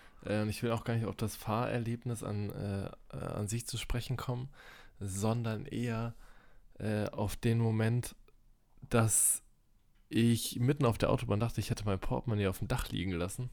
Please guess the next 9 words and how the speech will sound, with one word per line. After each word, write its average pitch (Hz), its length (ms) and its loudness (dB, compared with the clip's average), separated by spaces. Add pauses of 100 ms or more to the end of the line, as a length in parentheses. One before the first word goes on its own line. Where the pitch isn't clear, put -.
(640)
Und 107 200 -2
mir 110 100 4
sei 107 180 8
das 107 140 4
jetzt, 107 200 0
äh, 95 240 2
Meter 107 380 2
weit 104 160 0
weggeflogen. 95 680 -2